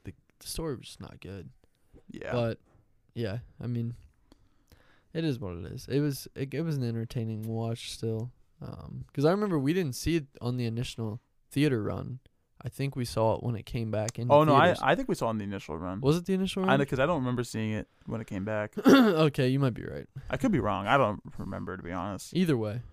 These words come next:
Speaker 1: it was just
Speaker 2: That movie also had a laughable scene of Matt Reeves dancing in his
Speaker 1: It did.
Speaker 2: apartment. That,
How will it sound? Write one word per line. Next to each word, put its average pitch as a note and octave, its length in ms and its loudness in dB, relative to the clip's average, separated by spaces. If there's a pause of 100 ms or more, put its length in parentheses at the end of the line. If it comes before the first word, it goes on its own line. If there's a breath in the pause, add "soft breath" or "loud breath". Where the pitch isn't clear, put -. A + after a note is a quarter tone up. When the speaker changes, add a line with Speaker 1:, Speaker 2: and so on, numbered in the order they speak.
Speaker 1:
it D3 120 4
was D#3 160 2
just - 320 -8 (480)
Speaker 2:
That D#3+ 100 6
movie B3 220 4
also B2+ 260 2
had G#2 80 0
a G2+ 60 2
laughable A2 420 0
scene A2 260 -6
of B2 80 -10
Matt A2+ 280 -4
Reeves A#2 300 -6
dancing G#2+ 340 -4
in A2 80 -2
his B2 140 4
Speaker 1:
It B2 60 -8
did. B2 80 -4
Speaker 2:
apartment. A2+ 380 0 (380)
That, A2+ 300 2